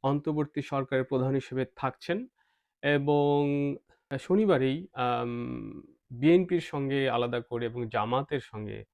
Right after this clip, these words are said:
আলাদা করে দুটি গুরুত্বপূর্ণ রাজনৈতিক দল, তাদের সঙ্গে আলাদা করে প্রধানমন-, প্রধান উপদেষ্টা একটি আলাদা আলাদা বৈঠক করেন। আম, আবার একই দিনে, আহ, মার্চ for ইউনূস নামে,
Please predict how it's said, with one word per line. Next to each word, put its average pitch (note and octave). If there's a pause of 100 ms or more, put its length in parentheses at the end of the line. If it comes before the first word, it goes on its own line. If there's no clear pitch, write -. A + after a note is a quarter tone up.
(120)
আলাদা G#2+
করে A2
দুটি A#2
গুরুত্বপূর্ণ A#2+
রাজনৈতিক A2
দল, G#2+ (420)
তাদের C3
সঙ্গে C#3+
আলাদা C3
করে D#3
প্রধানমন-, D3+
প্রধান D3+
উপদেষ্টা C3
একটি D3 (580)
আলাদা A#2+
আলাদা A2+
বৈঠক F3
করেন। - (560)
আম, C#3 (140)
আবার F3
একই G3
দিনে, F3+ (240)
আহ, C3+
মার্চ C3+ (280)
for D3+
ইউনূস C#3+
নামে, C3